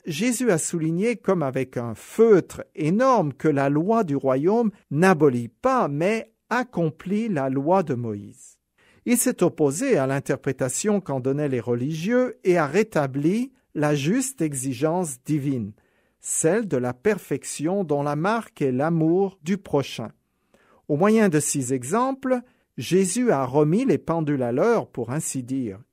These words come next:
Il dénonce l'interprétation habituelle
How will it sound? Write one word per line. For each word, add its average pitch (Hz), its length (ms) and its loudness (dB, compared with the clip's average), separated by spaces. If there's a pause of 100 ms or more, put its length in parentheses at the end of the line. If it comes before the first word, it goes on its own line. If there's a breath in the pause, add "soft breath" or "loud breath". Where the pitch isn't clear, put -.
Il 160 200 0
dénonce 175 640 -2
l'interprétation 143 1000 -4
habituelle 131 800 0